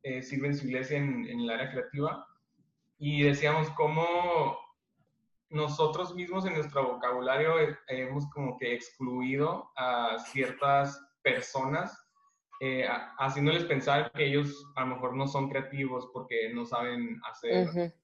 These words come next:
Speaker 1: fotos o no saben hacer video o no saben, eh, o no se expresan de la misma manera que nosotros. Este, entonces,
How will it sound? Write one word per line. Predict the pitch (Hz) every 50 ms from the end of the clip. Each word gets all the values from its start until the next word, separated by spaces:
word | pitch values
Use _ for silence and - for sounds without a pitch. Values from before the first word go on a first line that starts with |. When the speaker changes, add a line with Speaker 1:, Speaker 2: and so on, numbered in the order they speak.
| _ - - -
Speaker 1:
fotos | 143 143 139 139 139 131 131 131 -
o | 120 123 123
no | 123 127
saben | 131 131 127 123 123
hacer | 117 113 - 123 120 120 120 120 117 117 117 120 120 - _
video | 104 - 123 123 120 127 131 127 127 127
o | 123 113 117 117
no | 117 117
saben, | 123 127 127 123 120 120 117 117 - _ _ -
eh, | 123 117 113 110 107 - - - _ _
o | _ 120
no | 120 117
se | 117 - 131
expresan | - - _ 139 139 139 143 147 143
de | 143 131
la | 123 120
misma | 120 120 131 131
manera | 135 123 123 120 120 123 -
que | - 123
nosotros. | 117 110 110 123 117 - 156 170 117 - _ _ _ _ _ _ _ _ _ _ _ _ _ _ _ _ _ _
Este, | 131 131 131 131 - - - 131 127 127 123 120 131
entonces, | 139 139 143 143 139 143 160 151 143 143 - - - - -